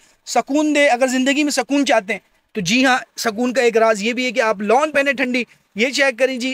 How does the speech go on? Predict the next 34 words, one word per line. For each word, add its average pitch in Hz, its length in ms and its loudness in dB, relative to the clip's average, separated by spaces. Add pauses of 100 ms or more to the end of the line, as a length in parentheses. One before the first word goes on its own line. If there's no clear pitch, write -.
(160)
एड 226 220 0
एंड 262 200 2
ड्रॉप 226 280 4
का 247 180 0
थ्री 214 220 -4
पीस 220 180 -4
सूट, 233 220 -2 (260)
सत्ताईस 262 460 0
सौ 330 100 -4
पचास, 277 380 -2
ट्वेंटी 269 260 -4
सेवन 277 340 -2
फिफ्टी 262 300 -6
के 262 80 -6
अंदर 254 200 -4
एक 226 200 -8
बेहतरीन 208 480 -6
लॉन, 262 260 0 (320)
सुकून 302 400 -2
दे 294 80 4
लॉन, 277 200 2
जिस 254 140 -6
तरीके 262 140 -2
से 262 140 -4
गुलाम 226 260 0
अदल 277 180 0
करम 269 220 0
की 262 80 -2
लॉन 233 180 4
आती 226 180 0
है, 233 40 -4
इस 214 80 -10
तरीके 233 240 -2
से 226 180 0